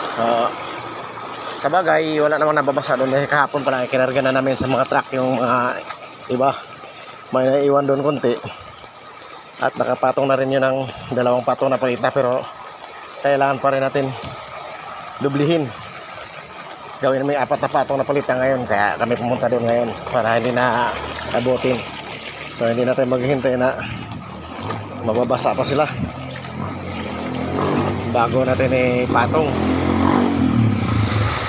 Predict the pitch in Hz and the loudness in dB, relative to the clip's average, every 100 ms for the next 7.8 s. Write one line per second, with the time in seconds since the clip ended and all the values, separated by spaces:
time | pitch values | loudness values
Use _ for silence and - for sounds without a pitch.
0 | 113 113 - - - - - - - - | 0 0 0 -2 0 0 2 2 2 2
1 | - - - - - - - - - - | 2 2 0 2 0 0 -2 -2 -6 -8
2 | - 120 127 127 127 131 135 - 135 135 | -6 -4 2 2 2 2 2 2 2 4
3 | 135 135 139 135 135 139 151 175 - - | 4 4 4 2 2 2 4 2 2 0
4 | - - - - 58 85 85 - - 139 | 0 0 0 2 2 2 0 -2 0 2
5 | 143 147 160 151 160 160 156 165 170 185 | 4 4 2 4 4 4 4 4 6 4
6 | 175 165 165 160 170 196 214 202 - - | 4 2 2 2 2 4 4 4 0 -2
7 | 135 147 151 170 170 196 208 | 2 4 4 4 4 4 4